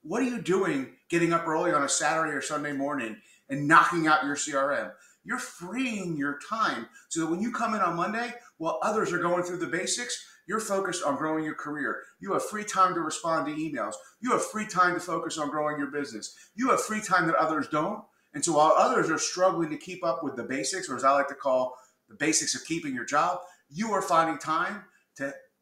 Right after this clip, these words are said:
re-, go above and beyond. You've created free time by investing in yourself during those off hours. So if you want to be great, what it takes from you is simply an investment of your time when others aren't working.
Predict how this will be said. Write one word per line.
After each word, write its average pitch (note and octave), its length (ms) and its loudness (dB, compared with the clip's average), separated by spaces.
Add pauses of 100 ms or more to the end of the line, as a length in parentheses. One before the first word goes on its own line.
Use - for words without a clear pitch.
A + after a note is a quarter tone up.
(220)
re-, D3+ 220 -6
go F3 240 6
above E3+ 220 2
and E3 100 -2
beyond. C3+ 420 -2
You've - 140 -6
created F3+ 580 -2
free F3 240 -2
time G3 320 -2 (200)
by C#3 200 4
investing D#3+ 440 0
in D#3+ 80 -6
yourself D#3+ 440 -4 (280)
during D3+ 240 0
those C#3+ 200 0
off C#3 240 2
hours. A2+ 360 0 (400)
So C#3 200 -2
if C3 140 -8
you A#3 140 2
want G#3+ 320 2
to G#3+ 80 -4
be A3 100 -4
great, G#3 360 -2 (280)
what E3 160 2
it - 160 -2
takes G3 280 -4
from F3 180 -4
you A3 280 -4 (360)
is C3 120 0
simply E3+ 280 2
an D3+ 40 4
investment C#3+ 460 0
of B2+ 80 -6
your G3 160 4
time G#3 400 0 (420)
when C3 200 2
others B2 340 2
aren't C#3+ 220 2
working. A#2 340 -2